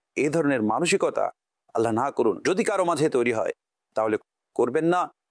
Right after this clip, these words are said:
আর ছেলের উচিত সে এই ব্যাপারে নিজের মাঝে আত্মসম্মান তৈরি করুক। কেন আমি আমার শ্বশুর বাড়ির নিকট চাইবো? কেন চাইবো? ভাই, ঠিক আছে, তারা তাদের মেয়ে দিয়েছে,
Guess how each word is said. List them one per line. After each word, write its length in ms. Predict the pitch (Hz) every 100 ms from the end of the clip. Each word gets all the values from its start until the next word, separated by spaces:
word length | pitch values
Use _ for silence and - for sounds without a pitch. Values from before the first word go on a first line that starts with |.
| _
আর 140 | - 117
ছেলের 360 | - 170 226
উচিত 480 | 208 190 214 180 - - _ -
সে 260 | - 147 113
এই 160 | 127
ব্যাপারে 500 | 175 190 135 104 - - _ -
নিজের 340 | 117 117 127
মাঝে 380 | 110 123 113 113 -
আত্মসম্মান 560 | - - - 143 208 175
তৈরি 220 | 110 101
করুক। 260 | 90 -
কেন 200 | - 185
আমি 300 | 196 190 190
আমার 220 | 165 156 160
শ্বশুর 320 | 151 135 151
বাড়ির 260 | 156 151
নিকট 280 | 143 139 147 -
চাইবো? 440 | 147 170 131 - -
কেন 200 | 165 214
চাইবো? 460 | 175 110 85 - _ _ _ _ _ _ _ _ _ 117
ভাই, 180 | 208 202
ঠিক 280 | - 185
আছে, 380 | 208 143 139 104 - -
তারা 220 | 110 110
তাদের 360 | 110 120 143 135
মেয়ে 240 | 123 160
দিয়েছে, 760 | 117 123 170 170 - 135 107